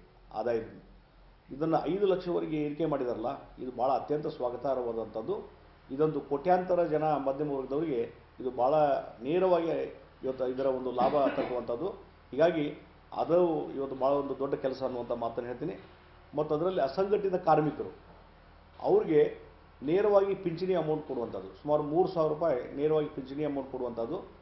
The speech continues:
ಅದು ಅಸಂಘಟಿತ ಕಾರ್ಮಿಕರು. ಇದು ಸುಮಾರು ಹತ್ತು ಕೋಟಿ ಕಾರ್ಮಿಕರಿಗೆ ಅನುಕೂಲ ಆಗುವಂಥ scheme ಇದು. ಇದು ಭಾಳ ದೊಡ್ಡದಾದಂಥ ಕೆಲಸ ಅನ್ನುವಂಥದ್ದು.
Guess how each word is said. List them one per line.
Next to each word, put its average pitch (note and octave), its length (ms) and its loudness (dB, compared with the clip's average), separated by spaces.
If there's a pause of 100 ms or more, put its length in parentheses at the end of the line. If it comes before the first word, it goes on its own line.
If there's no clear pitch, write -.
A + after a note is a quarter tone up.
(240)
ಅದು F3 220 4
ಅಸಂಘಟಿತ F#3+ 560 4
ಕಾರ್ಮಿಕರು. D3+ 540 2 (920)
ಇದು F3 120 2
ಸುಮಾರು F3+ 300 6
ಹತ್ತು D3 320 -2
ಕೋಟಿ G3 640 2 (400)
ಕಾರ್ಮಿಕರಿಗೆ F3+ 520 2
ಅನುಕೂಲ D3+ 320 0
ಆಗುವಂಥ D3 340 2
scheme C3+ 440 -2
ಇದು. D#3+ 260 -6 (300)
ಇದು F3 180 6
ಭಾಳ D#3+ 240 6
ದೊಡ್ಡದಾದಂಥ D3 540 2
ಕೆಲಸ C3+ 300 -6
ಅನ್ನುವಂಥದ್ದು. C3 560 -4